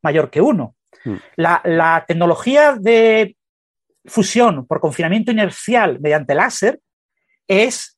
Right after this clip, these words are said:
Speaker 1: matar moscas a cañonazos. Los láseres son la peor manera del mundo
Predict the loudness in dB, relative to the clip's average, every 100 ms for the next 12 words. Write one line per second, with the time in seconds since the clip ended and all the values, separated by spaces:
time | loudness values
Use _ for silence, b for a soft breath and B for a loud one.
0 | -16 -8 -4 -2 -2 0 -2 -2 -2 -4
1 | -4 -2 -2 -4 -10 _ _ _ -6 -2
2 | 0 0 -2 -2 0 0 2 2 2 0
3 | 0 0 2 2 2 0 2 0 -2